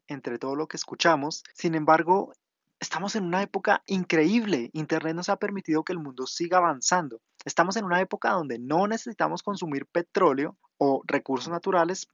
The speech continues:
para cambiar el rumbo de la humanidad. Estamos en la época donde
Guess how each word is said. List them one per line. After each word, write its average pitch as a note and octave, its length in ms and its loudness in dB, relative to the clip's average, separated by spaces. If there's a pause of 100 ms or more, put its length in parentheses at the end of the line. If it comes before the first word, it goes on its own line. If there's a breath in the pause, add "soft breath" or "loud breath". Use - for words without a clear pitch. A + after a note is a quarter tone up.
para C3+ 360 6 (300)
cambiar C3+ 400 4
el D#3 120 -2
rumbo G3 480 0
de F#3+ 60 0
la F3+ 100 2
humanidad. D3+ 500 -2 (760)
Estamos D3+ 340 0
en F3+ 80 -4
la E3 100 2
época D3 300 -2
donde D3 380 -2